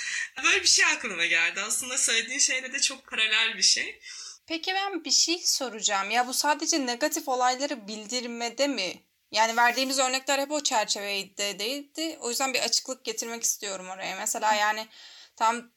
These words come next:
Speaker 2: yani tahtaya konuşanları yazmak, işte mesela konuşanları yazmadan gidip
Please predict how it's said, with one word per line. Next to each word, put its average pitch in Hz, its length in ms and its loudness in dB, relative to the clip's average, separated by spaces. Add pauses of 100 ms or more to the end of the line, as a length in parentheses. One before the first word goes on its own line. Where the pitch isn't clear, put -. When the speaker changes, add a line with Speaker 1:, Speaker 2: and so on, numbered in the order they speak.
Speaker 2:
yani 214 240 2
tahtaya 240 520 2
konuşanları 254 600 0
yazmak, 240 680 0 (440)
işte - 300 2
mesela 208 440 2
konuşanları 262 580 2
yazmadan 233 680 2
gidip 247 320 -2